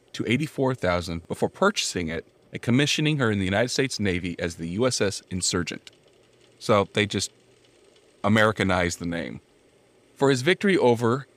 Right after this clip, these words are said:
La Insurgente, Truxtun received honors both at home and abroad. When accounts of the battle reached London,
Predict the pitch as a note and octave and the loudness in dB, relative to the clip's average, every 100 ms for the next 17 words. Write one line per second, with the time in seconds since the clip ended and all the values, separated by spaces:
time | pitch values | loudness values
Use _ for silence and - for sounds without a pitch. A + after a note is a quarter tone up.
0 | _ G2 G2+ G#2 F#2+ - F2+ F#2 F2 - | _ 0 0 2 -2 -4 -4 -2 -2 -4
1 | - C3+ - _ _ _ - - E3+ F3 | -2 -2 -4 _ _ _ -20 -2 0 0
2 | - C#3+ C#3+ A#2 B2 A#2 A#2+ D3 D#3+ D#3 | 0 2 2 2 0 2 2 4 2 2
3 | - C#3+ B2+ - C#3 E3+ F3+ - C#3 C3 | 0 2 2 2 2 4 2 0 0 2
4 | A#2 G2 - - - G2+ A2 C#3 D3+ - | 2 0 0 -10 -8 -2 -2 2 0 0
5 | C3 A2+ G#2+ G2+ F#2+ C3+ D#3+ C3+ E2 F#2 | 0 2 4 2 -2 0 2 2 -2 -6